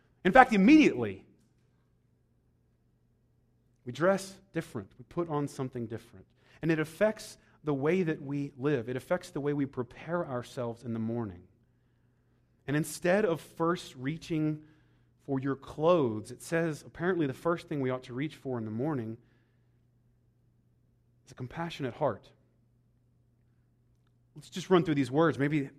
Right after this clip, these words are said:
maybe they, if we kind of define them, they'll become more applicable for us. But think about what that means at the beginning of the day to put on compassion. I heard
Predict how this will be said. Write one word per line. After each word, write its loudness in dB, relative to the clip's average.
maybe 0
they, 2
if -6
we -10
kind -2
of -4
define -4
them, 0
they'll -2
become -6
more 2
applicable -4
for -6
us. -4
But -6
think 0
about 6
what 2
that 4
means 4
at -8
the -8
beginning 2
of 2
the 0
day 2
to -8
put -4
on 2
compassion. 2
I 0
heard 4